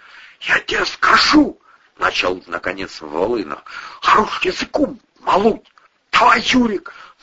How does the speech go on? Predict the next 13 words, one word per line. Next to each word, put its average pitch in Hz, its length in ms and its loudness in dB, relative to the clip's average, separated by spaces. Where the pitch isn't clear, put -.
ноги 240 300 6
уносить, 233 540 0
по - 120 -6
добру, 180 320 -2
по 156 200 0
здорову! 220 600 4
Если - 340 -8
нас 147 220 -4
соседи - 600 -6
засекут, - 800 -8
или 320 160 0
кто - 420 2
еще, - 540 0